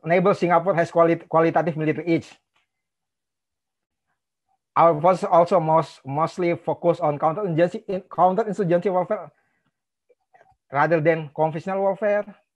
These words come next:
And then we are lack of going purple. Going purple means jointness. Our doctrine and strategy is untested.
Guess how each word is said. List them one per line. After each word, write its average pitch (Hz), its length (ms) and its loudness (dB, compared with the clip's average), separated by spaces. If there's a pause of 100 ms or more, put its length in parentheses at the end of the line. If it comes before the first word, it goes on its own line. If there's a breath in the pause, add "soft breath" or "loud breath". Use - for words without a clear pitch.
(400)
And 147 180 -2
then 156 220 2
we 151 80 0
are 147 160 2 (180)
lack 180 300 0
of 160 100 0 (140)
going 165 240 0
purple. 175 320 -4
Going 156 220 0
purple 160 260 0
means 151 180 -8
jointness. 175 640 -4 (840)
Our 151 180 2
doctrine 160 340 -2 (160)
and 160 200 -6
strategy 160 480 -2
is - 180 -10 (240)
untested. 143 540 -6